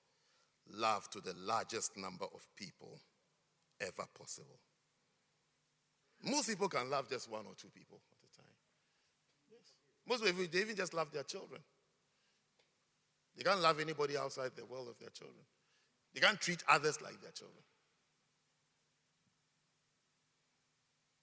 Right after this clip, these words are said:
All the love has been given to the children. That's it, it's finished.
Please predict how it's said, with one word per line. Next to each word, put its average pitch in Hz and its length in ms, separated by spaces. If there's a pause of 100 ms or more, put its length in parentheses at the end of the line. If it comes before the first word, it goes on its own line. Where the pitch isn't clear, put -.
(140)
All 208 240
the 151 120
love 151 280
has - 120
been 107 180
given 135 260
to - 80
the 87 120
children. 107 240
That's 120 160
it, 113 40
it's 95 100
finished. - 400